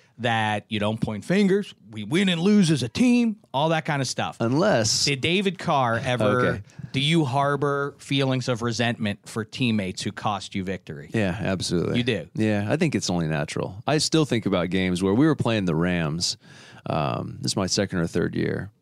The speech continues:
Speaker 2: We get up twenty-one nothing at halftime. We're like, "We got this," right? We went on the ball. We were on, you know, no huddle. I'm calling my own plays. I'm having a great time. Second half comes in.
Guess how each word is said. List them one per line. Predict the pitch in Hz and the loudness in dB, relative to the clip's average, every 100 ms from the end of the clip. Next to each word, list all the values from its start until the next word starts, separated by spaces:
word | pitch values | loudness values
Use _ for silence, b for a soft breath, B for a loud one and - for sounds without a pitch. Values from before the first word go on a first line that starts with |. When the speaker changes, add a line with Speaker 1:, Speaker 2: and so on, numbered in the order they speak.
| _ | _
Speaker 2:
We | - 139 | 0 2
get | 143 | 2
up | 110 | 2
twenty-one | - 104 92 | 0 0 0
nothing | 87 87 80 | 0 -2 -4
at | 60 | -4
halftime. | 85 85 - 67 - | -4 -4 -4 -8 -6
We're | 87 | -6
like, | 87 71 | -8 -8
"We | - 175 | -6 -2
got | 98 - - | -2 -2 -6
this," | - - - - | -6 -4 -4 -2
right? | 107 - - b b b b b | -2 -2 -8 b b b b b
We | 147 | 2
went | 160 139 | 4 4
on | 117 | 2
the | 95 | 2
ball. | 113 113 117 | 4 4 4
We | |
were | 127 | 4
on, | 107 107 - | 2 2 0
you | 131 | 2
know, | 107 | 2
no | 110 131 123 | 4 4 4
huddle. | 127 123 | 4 2
I'm | 123 | 0
calling | 127 117 110 | 0 0 0
my | 110 | 0
own | 101 | -2
plays. | 101 113 113 117 | 0 0 2 0
I'm | |
having | 107 | -2
a | 80 | 0
great | 87 | -2
time. | - 58 76 - _ B B B B B | -4 -8 -10 -18 _ B B B B B
Second | - 147 135 | 0 2 2
half | 131 120 | 2 0
comes | - 120 107 | 0 0 2
in. | 117 117 117 113 113 | 2 2 2 0 -4